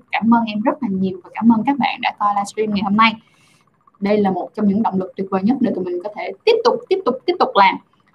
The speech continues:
Em là nữ, em cũng có người yêu, đã ở trong mối quan hệ được một năm. Người yêu em gặp vấn đề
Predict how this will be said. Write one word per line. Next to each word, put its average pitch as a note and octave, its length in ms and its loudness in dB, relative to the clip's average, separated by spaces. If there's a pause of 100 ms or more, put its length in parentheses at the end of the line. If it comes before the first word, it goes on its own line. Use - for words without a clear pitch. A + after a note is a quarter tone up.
(260)
Em E4+ 240 6
là A#3+ 140 8
nữ, G3 380 2 (280)
em D#4 260 4
cũng G3 200 -6
có C#4 260 2
người G3+ 260 2
yêu, C#4+ 380 2 (260)
đã F3 260 2
ở G#3 120 -2
trong C4 180 -2
mối D4+ 140 2
quan C4+ 140 0
hệ - 140 -10
được F#3 140 -10
một F3+ 160 -14
năm. A3+ 260 0 (260)
Người A#3 220 8
yêu C#4+ 180 2
em C#4+ 360 0
gặp - 100 -8 (120)
vấn D4+ 180 -2
đề A3 140 -4